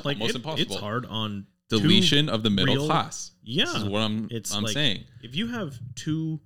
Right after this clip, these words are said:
Speaker 2: High income
Speaker 1: very
Speaker 2: earners.
Speaker 1: good jobs, like, like the, our national average income is,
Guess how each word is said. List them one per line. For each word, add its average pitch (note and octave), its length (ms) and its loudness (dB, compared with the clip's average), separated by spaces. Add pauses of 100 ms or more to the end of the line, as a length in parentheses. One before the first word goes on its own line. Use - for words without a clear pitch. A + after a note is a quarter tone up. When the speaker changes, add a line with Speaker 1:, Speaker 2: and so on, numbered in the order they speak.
Speaker 2:
High C3+ 380 -2
income B2 340 -4
Speaker 1:
very C3+ 160 2 (240)
Speaker 2:
earners. C3+ 140 -4
Speaker 1:
good A#2+ 300 -4
jobs, - 640 -10 (100)
like, G#2+ 320 -10
like G2 280 -10 (100)
the, G2 360 -6
our F#2+ 160 -8
national G2 540 -6
average F#2+ 340 -6
income F#2+ 380 -8
is, F2+ 300 -8